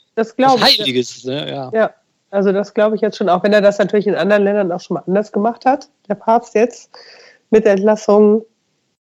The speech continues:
Speaker 1: Und die, und dieses politische Geplänkel da mit den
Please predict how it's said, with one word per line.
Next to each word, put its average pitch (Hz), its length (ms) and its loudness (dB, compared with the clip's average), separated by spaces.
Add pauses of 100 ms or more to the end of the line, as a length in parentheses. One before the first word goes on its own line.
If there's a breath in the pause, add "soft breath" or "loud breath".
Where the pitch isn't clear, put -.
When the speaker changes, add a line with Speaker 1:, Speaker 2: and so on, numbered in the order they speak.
Speaker 1:
Und 165 280 -2
die, 170 160 4
und 165 280 -2
dieses 170 640 -4
politische 190 560 2
Geplänkel 190 840 2
da 180 200 0
mit 170 200 0
den 175 300 2